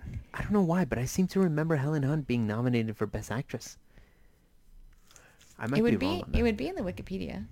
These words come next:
Speaker 2: wouldn't it?
Speaker 1: <sighs> Now I'm gonna have to look for it. Go ahead, go on, Dragon.
Speaker 2: Awards. No, I'm looking right now.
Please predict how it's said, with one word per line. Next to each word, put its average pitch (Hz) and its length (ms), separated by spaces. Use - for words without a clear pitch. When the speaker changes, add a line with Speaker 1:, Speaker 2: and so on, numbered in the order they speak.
Speaker 2:
wouldn't 202 200
it? 311 100
Speaker 1:
<sighs> - 80
Now 107 100
I'm 104 100
gonna 104 100
have 98 100
to - 180
look 92 180
for 104 180
it. 104 160
Go - 100
ahead, - 200
go 113 80
on, 95 100
Dragon. 92 280
Speaker 2:
Awards. 175 640
No, 180 120
I'm 185 180
looking 190 240
right - 180
now. - 200